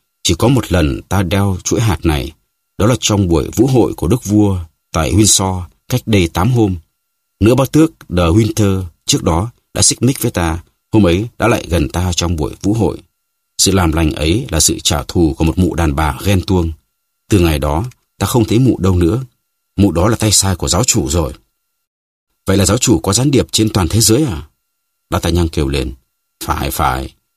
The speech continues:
Buckingham vừa nói vừa nghiến răng vì tức giận. "Hắn là một đấu thủ ghê gớm lắm. Tuy nhiên, hôm nào thì tổ chức dạ hội đó?"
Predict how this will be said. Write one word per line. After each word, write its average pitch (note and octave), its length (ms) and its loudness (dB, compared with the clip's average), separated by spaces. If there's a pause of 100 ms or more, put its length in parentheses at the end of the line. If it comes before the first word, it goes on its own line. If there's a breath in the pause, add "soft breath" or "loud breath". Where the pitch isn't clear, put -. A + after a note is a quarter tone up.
(240)
Buckingham F2 480 0
vừa D2+ 240 -2
nói C#2+ 220 0
vừa F#2 140 0
nghiến F#2 260 2
răng F#2 340 -2
vì D2 180 -4
tức C3+ 180 -4
giận. E2+ 200 -2 (440)
"Hắn G3 100 2
là B2+ 60 4
một F#2 160 0
đấu G#2+ 140 2
thủ F2 260 0
ghê G2+ 120 2
gớm F#2+ 220 2
lắm. B2+ 260 -2 (260)
Tuy G2+ 120 2
nhiên, F2 280 2 (340)
hôm A#2 160 4
nào F2 180 2
thì F2 100 -4
tổ D#2 140 -2
chức - 300 -4
dạ F2 160 -2
hội E2+ 240 0
đó?" A#2+ 260 -2